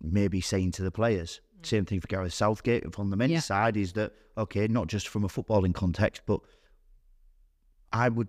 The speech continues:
Speaker 1: I would consider both of them quite introverted but confident.
Speaker 2: Yeah, I think that, I think that's fair, and I think they're really great examples. And the reason I think that's really useful is that a lot of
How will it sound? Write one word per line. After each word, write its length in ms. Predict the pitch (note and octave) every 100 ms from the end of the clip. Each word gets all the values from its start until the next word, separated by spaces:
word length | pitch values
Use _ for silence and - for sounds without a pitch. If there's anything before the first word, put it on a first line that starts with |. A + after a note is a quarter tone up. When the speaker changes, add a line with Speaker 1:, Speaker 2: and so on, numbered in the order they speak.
| - -
Speaker 1:
I 80 |
would 160 | A#2 A2
consider 380 | A2 G2+ G#2 G2+
both 300 | A2+ C3+ -
of 80 | G2+
them 140 | F#2+
quite 340 | - G2+ F#2 - - - -
introverted 800 | A2 - F#2+ G2+ F#2 - F2+ -
but 140 | -
confident. 560 | - A#2 G#2+ - - - - _ _ -
Speaker 2:
Yeah, 360 | F4 A#3 E3
I 40 | F3
think 260 | - E3
that, 160 | - D3+
I 40 | -
think 180 | G#3 F3+
that's 240 | B2 -
fair, 240 | - D#3+ D3
and 100 | E3
I 40 |
think 120 | E3+
they're 120 | F3 E3+
really 280 | F3 F3
great 220 | D#3+ E3+ C3+
examples. 600 | - F3 F3+ - E3 D3+
And 160 | D#3+ - _ _
the 80 | F3+
reason 260 | G3 F#3
I 60 | E3
think 180 | F3+ E3+
that's 260 | C3 -
really 200 | F3 D#3
useful 400 | E3 F3+ - D#3+
is 240 | C#3+ D3 -
that 300 | D#3+ B2 - _ _ E3
a 60 |
lot 260 | E3+ F#3+ F#3+
of 240 | F3 D#3+